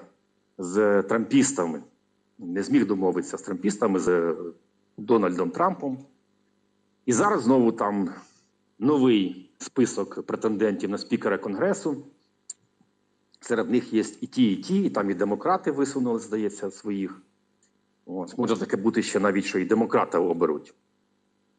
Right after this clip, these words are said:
От, хоча там більшість республіканців через той розкол в стані республіканців, що вони не можуть між собою домовитися, вони можуть все-таки пройти і демократ. Ну, це для нас буде ще краще. Тому будемо сподіватися, що в Америці все це втрясеться, вляжеться,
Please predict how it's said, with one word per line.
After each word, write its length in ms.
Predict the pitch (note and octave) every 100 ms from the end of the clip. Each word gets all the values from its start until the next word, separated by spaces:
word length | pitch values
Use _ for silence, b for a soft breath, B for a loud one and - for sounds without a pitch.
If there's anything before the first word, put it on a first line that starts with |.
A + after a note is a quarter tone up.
| _ _
От, 320 | B3+ - -
хоча 260 | - G3+ -
там 160 | - F#2
більшість 420 | A2+ - G#2 -
республіканців 680 | F#2 G2 A#2+ - A#2 -
через 280 | - A#2 A#2+
той 160 | B2+ G#2+
розкол 480 | A#2 - B2+ F#2+ -
в 60 |
стані 340 | - - A2 G#2+
республіканців, 580 | G2+ A2+ A2+ G3+ B2
що 100 | A2
вони 120 | A#2+ A#2+
не 80 |
можуть 320 | C3 - G#2 -
між 100 | -
собою 280 | B2+ B2 A#2+
домовитися, 680 | D#3+ A3+ F#3 - - -
вони 220 | A#2 F#4 F#4
можуть 400 | D4+ - - - B B B B B B
все-таки 360 | - B2+ B2+ C3+
пройти 360 | G#2+ B2+ -
і 100 | C#3
демократ. 600 | G2+ A#2+ A#2+ - C#2+ - _ _ _
Ну, 140 | E2 G2
це 160 | -
для 140 | A2+ A2
нас 180 | A2
буде 180 | G2 G2
ще 180 | G2 -
краще. 380 | - - - - _ _ B B B _
Тому 200 | G#3+ G#3
будемо 340 | C3 F#3+ D#3+
сподіватися, 720 | C3+ C#3+ B2+ G2+ F#2 E3+ -
що 400 | C3 - C3 A#2 F#2+ - _ _ _ _ _ _ _ _ -
в 100 | G2+
Америці 440 | A#2+ C3 A#2+ -
все 180 | A2 A#2
це 180 | - A2
втрясеться, 580 | - A#2+ - F#3 - G#2
вляжеться, 680 | G#2+ E3+ D3 D3 - C#3+